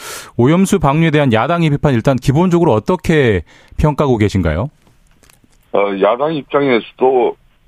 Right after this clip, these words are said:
Speaker 2: 어, 국민의 불안을 헤아려야 한다는 그런 측면에서, 어, 야당의 목소리를 적극적으로 내는 부분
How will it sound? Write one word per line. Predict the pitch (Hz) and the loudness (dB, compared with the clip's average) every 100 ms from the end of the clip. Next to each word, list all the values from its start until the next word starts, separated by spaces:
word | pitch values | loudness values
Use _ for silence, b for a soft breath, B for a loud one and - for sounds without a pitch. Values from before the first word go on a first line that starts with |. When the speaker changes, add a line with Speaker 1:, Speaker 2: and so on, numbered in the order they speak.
| _ _ _ | _ _ _
Speaker 2:
어, | 90 92 87 85 | -2 0 0 -4
국민의 | - 131 135 135 117 _ | -6 -2 0 0 -4 _
불안을 | 127 135 127 117 98 104 | -2 0 0 -4 -6 -2
헤아려야 | 110 123 120 117 110 | 2 4 2 2 0
한다는 | 104 104 104 95 | 0 -4 -4 -4
그런 | 107 120 | -8 -8
측면에서, | - 120 120 113 95 - 104 113 113 98 - - - - _ _ | -8 -8 -4 -2 -2 -2 2 4 4 0 -4 -18 -20 -20 _ _
어, | 87 87 | -2 0
야당의 | 90 98 110 | 0 2 0
목소리를 | 101 87 - 101 92 | -2 -4 -6 -4 -4
적극적으로 | - 95 104 - 92 92 | -4 -4 -4 -2 -2 0
내는 | 80 82 95 90 | 0 0 -2 -2
부분 | 90 95 80 | 0 0 -2